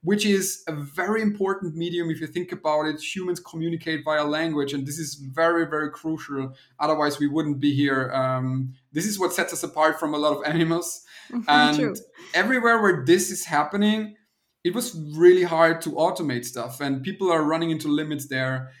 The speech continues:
Speaker 1: And yeah, this is, uh, where we saw a lot of, uh, pain points.
Speaker 2: Yeah, I can imagine that. And I mean,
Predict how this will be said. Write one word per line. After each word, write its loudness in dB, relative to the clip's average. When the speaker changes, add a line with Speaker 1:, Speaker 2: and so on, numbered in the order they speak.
Speaker 1:
And 0
yeah, 2
this -2
is, -6
uh, -2
where 0
we -2
saw -2
a 0
lot 0
of, -4
uh, -2
pain -6
points. -8
Speaker 2:
Yeah, -4
I -4
can -4
imagine -2
that. -2
And -2
I -4
mean, -2